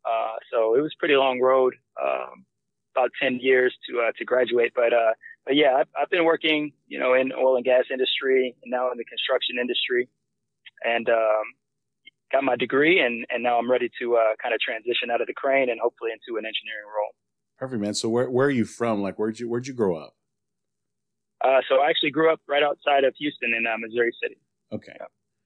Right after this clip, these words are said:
Speaker 2: And you're here, and you, you, uh, got siblings, or tell me a little bit about what was, what was it like growing up?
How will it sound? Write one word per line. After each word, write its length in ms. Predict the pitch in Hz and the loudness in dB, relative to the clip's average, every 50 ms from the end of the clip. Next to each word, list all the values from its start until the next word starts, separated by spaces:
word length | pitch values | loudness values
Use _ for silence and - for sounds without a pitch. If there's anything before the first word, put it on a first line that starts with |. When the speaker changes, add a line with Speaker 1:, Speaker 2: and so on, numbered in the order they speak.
| _ _ _ _ _ | _ _ _ _ _
Speaker 2:
And 120 | 87 92 92 | -16 -14 -12
you're 140 | 95 92 | -12 -12
here, 160 | 90 101 101 95 | -10 -10 -10 -10
and 240 | 101 98 95 90 | -10 -10 -10 -12
you, 360 | 90 98 98 98 98 95 98 104 110 | -12 -12 -12 -10 -10 -10 -10 -12 -12
you, 380 | 95 98 101 98 98 98 95 | -10 -10 -10 -8 -8 -8 -8
uh, 260 | 92 90 90 87 85 85 82 - - 98 | -8 -10 -12 -14 -18 -20 -20 -20 -12 -8
got 160 | 107 104 104 - | -8 -6 -6 -6
siblings, 720 | - - 131 135 143 143 143 147 147 147 147 139 117 104 | -4 -2 -2 -2 -2 -4 -6 -6 -6 -6 -6 -6 -4 -2
or 240 | 95 92 90 90 | -2 -2 -2 -4
tell 160 | 87 - 139 165 | -6 -6 -8 -8
me 80 | 165 | -6
a 20 | 156 | -4
little 160 | 151 147 143 | -4 -2 -2
bit 80 | 135 | -2
about 220 | 117 117 113 107 101 | 0 0 0 0 0
what 100 | 113 117 | -2 -4
was, 220 | 117 110 - - - | -4 -6 -6 -10 -10
what 180 | 120 117 135 | -6 -6 -4
was 120 | 151 139 127 | -4 -4 -6
it 80 | 113 | -4
like 200 | 110 110 110 104 | -4 -4 -6 -4
growing 320 | 104 113 107 104 98 95 104 | -2 -2 -2 -2 -2 -4 -4
up? 320 | 113 117 117 117 113 | -4 -4 -4 -4 -6